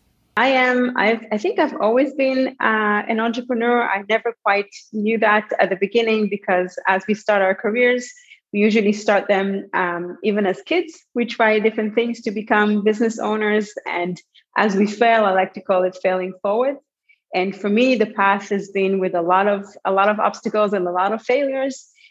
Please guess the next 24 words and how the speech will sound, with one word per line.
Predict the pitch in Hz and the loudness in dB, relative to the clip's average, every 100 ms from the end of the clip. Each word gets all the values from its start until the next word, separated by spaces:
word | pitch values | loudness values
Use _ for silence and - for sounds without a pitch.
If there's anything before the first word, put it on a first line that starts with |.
| _ - | _ 0
And | 196 196 | 2 2
finally, | 196 214 226 233 220 214 202 196 | 2 2 4 4 4 4 2 2
um, | - 175 175 180 | 0 -4 -4 -6
when | 190 185 | -2 0
I | 185 180 180 180 | 2 2 0 0
arrived | - 180 190 208 | 0 2 2 0
to | 208 | -4
Canada, | 202 196 190 185 | -2 0 0 0
I | 180 175 185 | -2 -2 -2
actually | 180 - 180 | -4 -4 -4
grew | 175 185 | 0 -2
up | 175 | 0
in | 185 - | -4 -2
Israel. | 214 208 202 196 180 | -2 0 0 2 0
I | |
was | 175 180 | -2 -4
born | 185 196 | 0 2
in | 196 | 2
Canada, | 185 180 180 175 170 | 0 0 0 0 0
but | 175 | 0
grew | - | 0
up | 220 214 | 0 0
in | 196 | -4
Israel. | 185 185 180 180 | -2 2 2 2